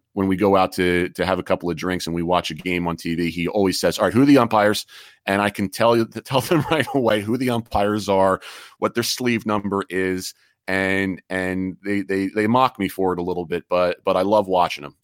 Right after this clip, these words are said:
I love, wa-, I know, and I, and I'm a, and I'm a huge Yankees fan, but I'm a huge baseball fan too.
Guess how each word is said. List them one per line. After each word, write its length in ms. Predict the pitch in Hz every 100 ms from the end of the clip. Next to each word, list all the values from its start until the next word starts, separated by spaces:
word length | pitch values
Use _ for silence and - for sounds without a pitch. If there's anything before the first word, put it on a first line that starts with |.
| -
I 100 | 90
love, 380 | 92 101 104 101
wa-, 140 | 101
I 100 | 101
know, 140 | 98 98
and 120 | 104
I, 120 | 107
and 160 | 110 110
I'm 180 | 123 151
a, 60 | -
and 120 | 147
I'm 120 | 214
a 60 | 247
huge 260 | 226 208
Yankees 340 | 185 185 143 -
fan, 200 | 80 78
but 100 | 85
I'm 80 | 92
a 40 |
huge 240 | 117 120
baseball 360 | 117 110 - 76
fan 240 | - 73
too. 240 | - 76